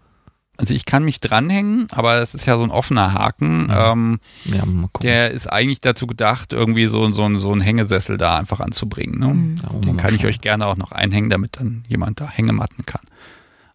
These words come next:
Speaker 1: Ähm, das Podcast-Subi hat geschaut. Äh, Eleanor und Kopflose,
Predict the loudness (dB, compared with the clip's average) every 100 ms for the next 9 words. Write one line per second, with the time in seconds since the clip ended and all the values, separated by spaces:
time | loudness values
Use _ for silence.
0 | -4 0 2 0 -4 -6 _ _ _ _
1 | -10 -2 -2 -2 -4 -4 -6 -2 -2 2
2 | 0 0 0 0 0 -2 0 0 0 -4
3 | -14 _ -20 -20 -20 _ -4 0 2 0
4 | 0 0 2 2 2 0 -2 -2 -2 0
5 | 0 2 2